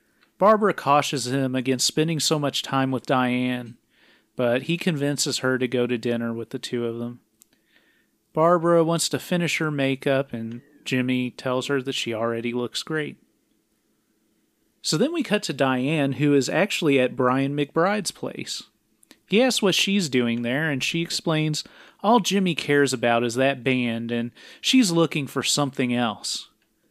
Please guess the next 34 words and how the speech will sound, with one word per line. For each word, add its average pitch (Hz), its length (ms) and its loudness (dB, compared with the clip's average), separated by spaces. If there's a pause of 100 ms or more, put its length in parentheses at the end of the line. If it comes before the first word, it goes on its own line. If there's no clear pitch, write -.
(300)
Brian 160 320 2
notes 135 360 2
that 131 160 2
he 156 120 -4
told 180 360 0
Jimmy 143 400 0
that 131 160 0
she 147 200 0
was 139 220 2
a 120 60 -2
snake, 131 500 0
and 131 100 -2
Diane 156 440 2
says 127 400 0
she - 200 0
doesn't 165 340 0
have 151 260 0
a 139 40 4
ring 135 300 0
on 131 160 2
her 123 100 0
finger 123 480 -2
anyway. 127 600 -2 (1040)
Brian 139 300 2
says 151 260 2
he 165 100 4
ought 170 140 6
to 156 80 2
kick - 300 -2
her 160 200 2
out, 131 300 2 (480)
but 127 100 0
he 131 80 2
doesn't. 120 400 0